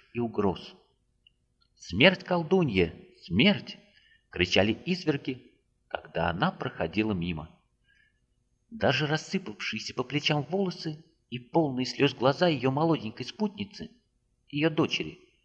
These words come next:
не тронули сердца фанатичной толпы.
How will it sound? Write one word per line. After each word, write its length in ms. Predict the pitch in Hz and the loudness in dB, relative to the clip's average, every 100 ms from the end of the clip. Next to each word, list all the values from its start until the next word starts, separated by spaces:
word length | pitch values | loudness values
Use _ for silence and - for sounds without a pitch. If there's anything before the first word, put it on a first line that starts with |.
| _ _ _ _ _ | _ _ _ _ _
не 160 | 82 82 | -4 -2
тронули 460 | - 190 180 165 | 2 4 4 -2
сердца 600 | 156 151 - - 135 131 - _ | -2 -4 -4 -4 -4 -6 -16 _
фанатичной 680 | - 175 165 - - - 127 | -8 -4 -4 -4 -8 -6 -8
толпы. 600 | - 101 - 82 76 - | -8 -10 -10 -8 -8 -12